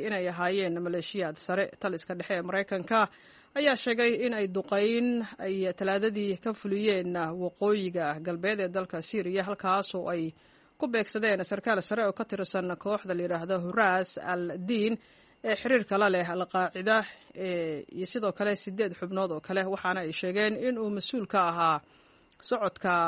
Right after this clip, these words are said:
howlaha, la socodka howlaha ciidamada. Waxay sidoo kale ku dhawaaqeen shaqo joojin laga bilaabo horraantii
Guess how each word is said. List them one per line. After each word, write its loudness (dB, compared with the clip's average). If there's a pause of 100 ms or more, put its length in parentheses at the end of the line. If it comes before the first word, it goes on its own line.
(160)
howlaha, -2 (480)
la -4
socodka -4
howlaha 0
ciidamada. 0 (460)
Waxay -2
sidoo -2
kale 0 (240)
ku -6
dhawaaqeen 2 (100)
shaqo -4
joojin -2
laga 0
bilaabo 2
horraantii 0